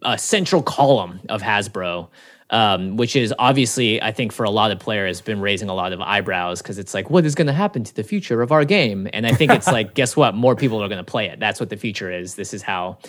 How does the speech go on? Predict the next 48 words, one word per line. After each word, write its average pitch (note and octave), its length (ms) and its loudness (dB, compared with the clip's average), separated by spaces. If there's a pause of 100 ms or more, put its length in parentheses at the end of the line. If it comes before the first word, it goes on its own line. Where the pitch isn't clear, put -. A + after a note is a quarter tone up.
(400)
you G#2+ 80 -4
know, F#2+ 80 -2
the F#2 80 0
hobby G#2 260 0
world F#2+ 360 0
and F2 120 -4
the F2+ 60 -6
capitalistic F2+ 520 -6
world F#2 240 -6
works. G2+ 520 -6
Um, F2+ 420 -4
so D3 140 2
I C#3 40 4
think G3+ 200 4
it's G#3+ 120 2
important D#3+ 460 2
to B2+ 220 0
always B2 300 2
have G#2 220 -2
good A2 220 -4
perspective A2+ 560 -4
when A#2+ 120 -4
it A2+ 60 -6
comes B2 200 -4
to A#2+ 40 -8
this B2 140 -2
sort C3+ 140 0
of B2 80 -2
stuff. C#3 360 2 (460)
Um, F#2+ 580 0
you A2 160 -6
know, G2+ 280 -2
you, C#3 840 2 (160)
all F3 200 8
of G3 80 6
us F3+ 120 6
as B2 140 2
gamers A2 640 0
and G2+ 100 -4
all G2 140 -2
of G2 100 -4
us F#2+ 160 -6
as F#2 340 -8 (160)
enthusiasts A2+ 640 0
and F#2+ 100 -10
hobbyists F#2+ 580 -4
and F#2+ 120 -12
fans, G2 600 -4